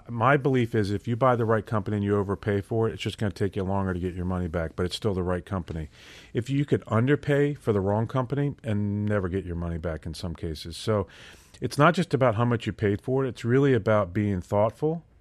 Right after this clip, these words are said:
and intentional about the companies that you're partnering with. I have just in my professional career, I've just not seen it where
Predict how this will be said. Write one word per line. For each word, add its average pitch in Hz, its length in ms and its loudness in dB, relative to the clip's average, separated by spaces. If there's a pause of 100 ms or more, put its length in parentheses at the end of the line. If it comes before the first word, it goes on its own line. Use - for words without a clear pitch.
(460)
and 101 140 0
intentional 95 920 -4 (540)
about 104 260 2
the 110 80 -2
companies 110 520 -2
that 101 160 0
you're 98 140 -4
partnering 85 500 -4
with. 78 320 -14 (260)
I 110 220 0
have 123 540 0 (1200)
just 131 200 -2 (160)
in 107 160 -4
my 117 260 2
professional 120 680 -2
career, 98 320 -4
I've 101 160 -2
just 101 240 -6
not 107 300 -2
seen 104 320 0
it 98 180 -4
where 95 360 -2